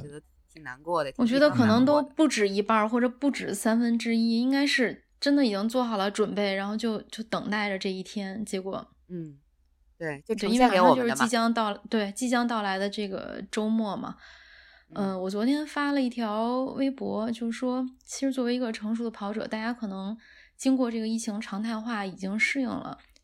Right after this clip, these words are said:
Speaker 3: 报名比赛，然后收到比赛的退费，订机票退机票，订酒店退酒店，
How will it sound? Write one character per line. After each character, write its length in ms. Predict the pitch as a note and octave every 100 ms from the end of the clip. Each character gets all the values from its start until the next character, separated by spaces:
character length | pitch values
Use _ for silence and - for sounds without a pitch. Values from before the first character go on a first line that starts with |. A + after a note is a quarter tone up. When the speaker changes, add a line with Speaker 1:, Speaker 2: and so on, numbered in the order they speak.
| _
Speaker 3:
报 140 | B3+ A3
名 220 | G3 G3+
比 160 | G3
赛， 340 | - G3+ F#3 - _ _ _ -
然 240 | G#3 G#3
后 200 | A#3+ B3+
收 220 | A3+ B3
到 180 | A#3+ A#3
比 160 | A3 F#3
赛 180 | G#3+
的 120 | G3+ G#3+
退 240 | - G#3+
费， 340 | - A#3 F#3 - - - - -
订 160 | C4 A#3
机 160 | A#3
票 240 | A#3 A#3+ G#3
退 180 | B3+
机 160 | G3+ G3+
票， 240 | G3+ G#3+
订 160 | G#3+ A#3
酒 160 | G3+ F3
店 220 | G3 G3
退 180 | - G3
酒 160 | -
店， 300 | F3 F#3 F3